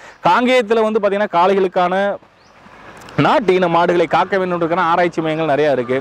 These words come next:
இப்ப நான் எனக்கு நம்மளுக்கு தெரிஞ்ச அளவுல அந்த மதுரை, இது சிவகங்கை மாவட்டத்துல மானாமதுரையில வந்து அந்த புலிக்குளம் மாடுகளுக்கான ஒரு ஆராய்ச்சி மையம் வந்து இருக்கு. அது போலவே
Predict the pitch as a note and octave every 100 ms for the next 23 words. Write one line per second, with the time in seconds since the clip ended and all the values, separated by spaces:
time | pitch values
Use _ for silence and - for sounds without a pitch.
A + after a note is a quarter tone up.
0 | D3+ - - - - F#3 G3 G#3+ G3+ G#3
1 | G#3+ F#3+ A3 A#3 A3+ A3+ A3 F#3+ F#3+ G#3
2 | G3 F3+ E3+ F3 D#3+ D3+ D3 C#3 - G#3
3 | A3+ G3+ F#3+ F#3 G3+ F3 G3 G#3 F#3+ F3
4 | F3+ G3+ F3 F#3+ G#3 A#3 F#3 F3 E3+ E3+
5 | E3+ D#3 D#3+ D#3+ D3 D#3 E3 D3+ D3+ D3
6 | D3 C#3+ C3+ C#3+ - - _ - - -
7 | - - - - - - - F#3+ F#3+ G#3
8 | G#3+